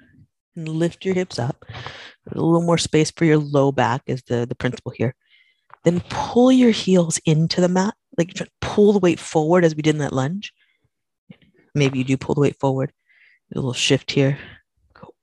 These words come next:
up higher in the bridge. Breath in.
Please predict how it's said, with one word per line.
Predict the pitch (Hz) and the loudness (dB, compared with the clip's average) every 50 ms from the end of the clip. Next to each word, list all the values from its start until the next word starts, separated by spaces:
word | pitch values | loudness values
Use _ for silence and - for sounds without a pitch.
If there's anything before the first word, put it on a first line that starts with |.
| _ _ _ | _ _ _
up | - - 170 170 - | -4 -2 -2 -2 -2
higher | - - - - - - 165 170 175 175 180 180 180 180 - | -6 -8 -8 -8 -6 -4 -2 0 0 2 2 0 0 0 2
in | 180 180 180 180 | 2 2 4 4
the | 185 | 2
bridge. | 170 151 135 135 151 170 - - - _ _ _ _ | 2 0 -4 -4 -4 -6 -8 -10 -10 _ _ _ _
Breath | 175 165 - 156 151 - - | -10 -4 -2 -2 -2 -2 -2
in. | - 165 165 165 165 165 165 165 170 175 | -2 0 0 0 0 -2 -2 -2 -2 -4